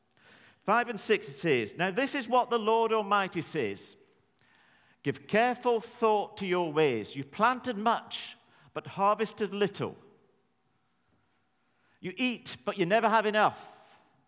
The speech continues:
You drink, but you never have your fill. You put on clothes, but you're not warm. You earn wages only to put them in purses with holes." So the people have been saying, "We need to get our own lives sorted out first before we s-,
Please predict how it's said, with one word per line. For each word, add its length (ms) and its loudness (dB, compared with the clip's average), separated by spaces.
You 120 -6
drink, 580 0
but 140 -6
you 60 -2
never 220 2
have 160 0
your 100 -2
fill. 460 0
You 80 -4
put 180 0
on 140 0
clothes, 580 2
but 160 -10
you're 80 0
not 240 0
warm. 460 0
You 160 -6
earn 260 2
wages 600 2
only 320 0
to 120 -6
put 340 -4
them 360 0
in 160 -6
purses 720 -2
with 160 -8
holes." 640 -6
So 160 -2
the 80 2
people 340 -2
have 80 0
been 140 0
saying, 260 0
"We 120 0
need 200 -2
to 80 -12
get 160 2
our 140 4
own 200 -2
lives 240 0
sorted 320 -4
out 240 0
first 300 0
before 260 -4
we 100 -2
s-, 200 -10